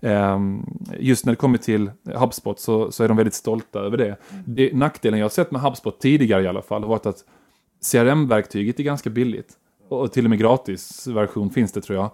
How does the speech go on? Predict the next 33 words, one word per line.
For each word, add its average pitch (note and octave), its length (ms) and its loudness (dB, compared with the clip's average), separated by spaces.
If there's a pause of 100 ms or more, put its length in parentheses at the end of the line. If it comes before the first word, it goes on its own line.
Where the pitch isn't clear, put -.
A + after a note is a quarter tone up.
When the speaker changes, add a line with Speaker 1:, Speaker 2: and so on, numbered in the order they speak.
Speaker 2:
Mm. G3+ 180 -14
Speaker 1:
Men A#2 160 6
när A#2 60 6
man A#2 120 4
kommer A#2 240 2
in A2+ 180 4
på G#2+ 120 -6
att G2+ 100 -6
man G#2 140 -4
ska - 140 -10
ha G#2+ 40 0
en G2+ 100 0
marknadsmodul G#2+ 840 0
och G2+ 60 2
liknande, G#2+ 400 0
då G2+ 60 0
blir G#2+ 140 0
det G2 100 0
superdyrt. A2+ 840 -4
Speaker 2:
Ja. - 60 -18
Speaker 1:
Så - 100 -2
har C3 40 4
det B2+ 60 4
varit C#3 240 4
tidigare. A#2 480 0
Är B2 80 -4
det B2 80 0
också C3 180 -4
din A2+ 140 0
Speaker 2:
Ja, A2+ 60 0
Speaker 1:
erfarenhet, G#2+ 420 -6
Speaker 2:
ja. - 40 -18
Speaker 1:
eller? A#2 120 -14